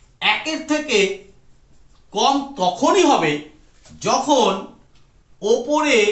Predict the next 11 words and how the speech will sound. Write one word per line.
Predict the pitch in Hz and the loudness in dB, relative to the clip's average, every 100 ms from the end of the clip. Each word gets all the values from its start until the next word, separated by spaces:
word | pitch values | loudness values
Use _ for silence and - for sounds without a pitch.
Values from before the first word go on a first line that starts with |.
| 220 - - _ _ - _ _ - | -2 -8 -20 _ _ -20 _ _ -14
ছোট | - 240 - 285 226 196 - - - 143 | -4 -4 -2 0 0 0 -6 -14 -12 -10
অর্থাৎ | - - 233 - 170 | -4 -2 -2 -2 0
আড়াইশো, | 208 240 247 240 190 175 - _ _ - 131 | 2 2 0 -2 -4 -4 -12 _ _ -12 -6
নিচে | 185 233 240 269 262 | -4 -4 -4 -2 0
দেখো | 233 196 202 - - - _ 220 | 0 -2 -4 -6 -16 -20 _ -4
তিনশো। | 233 202 - - - - - _ - | -2 -2 -6 -12 -16 -20 -20 _ -20
বড় | - 170 247 285 285 | -6 -2 0 0 0
দিয়ে | 294 294 - | 0 -2 -2
ছোটকে | 233 269 262 262 | -4 -4 -8 -8
যদি | 262 240 160 | -6 -8 -8
ভাগ | - | -8